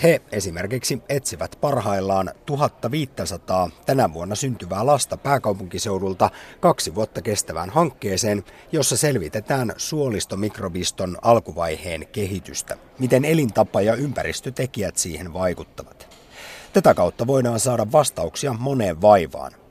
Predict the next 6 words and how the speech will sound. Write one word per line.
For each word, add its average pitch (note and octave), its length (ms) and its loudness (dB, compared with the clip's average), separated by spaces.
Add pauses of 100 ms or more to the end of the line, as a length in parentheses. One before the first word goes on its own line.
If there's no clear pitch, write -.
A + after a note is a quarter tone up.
lihomiseen A#2 760 0
sekä A2 340 -2 (100)
eri A#2+ 280 -2
allergioihin G2+ 800 -2
ja F2+ 100 -4
sairauksiin. E2+ 920 -4